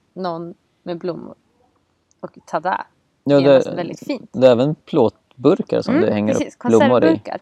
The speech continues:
Speaker 2: Konservburkar, ja.
Speaker 1: Eh, <laughs> det är också något jag gillar väldigt mycket. Eh, att använda konservburkar som kryckor.
Speaker 2: Mm.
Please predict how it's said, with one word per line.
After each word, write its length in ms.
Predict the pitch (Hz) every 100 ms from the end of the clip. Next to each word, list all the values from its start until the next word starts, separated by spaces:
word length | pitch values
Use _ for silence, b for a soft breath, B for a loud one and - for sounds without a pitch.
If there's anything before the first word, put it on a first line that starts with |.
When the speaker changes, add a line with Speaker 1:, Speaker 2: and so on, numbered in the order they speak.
| _
Speaker 2:
Konservburkar, 640 | - 113 113 120 127 -
ja. 120 | - - _ _ _ _ 180
Speaker 1:
Eh, 140 | 180 254 135 370
<laughs> 260 | - 440
det 80 | 269 262
är 60 | 247
också 160 | 262 294
något 200 | 262 -
jag 140 | 160
gillar 220 | 160 - -
väldigt 240 | - -
mycket. 380 | 190 - 240 330 b b b b b b b -
Eh, 480 | 196 185 180 175 175 - _ - 807 -
att 480 | 170 170 _ _ _ _ _ _ -
använda 640 | 185 170 165 165 85 - _ _ _ _ _ _ _ _
konservburkar 600 | 202 196 170 175 190 -
som 160 | -
kryckor. 320 | 160 185 - - _ _
Speaker 2:
Mm. 240 | 120 123